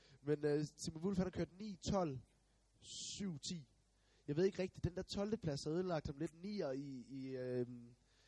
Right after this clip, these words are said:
i Næstved. Hvad? Jo, altså, det, det er vel egentlig okay, men tolveren, ah.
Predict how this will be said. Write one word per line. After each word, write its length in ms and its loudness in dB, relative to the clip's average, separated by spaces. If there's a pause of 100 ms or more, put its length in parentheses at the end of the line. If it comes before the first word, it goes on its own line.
(140)
i 100 0
Næstved. 480 4
Hvad? 100 -6 (260)
Jo, 420 2
altså, 260 -2 (280)
det, 200 -8
det 60 -4
er 60 -10 (100)
vel 120 -10
egentlig 300 -10
okay, 340 -8
men 140 -12
tolveren, 460 -2
ah. 260 -2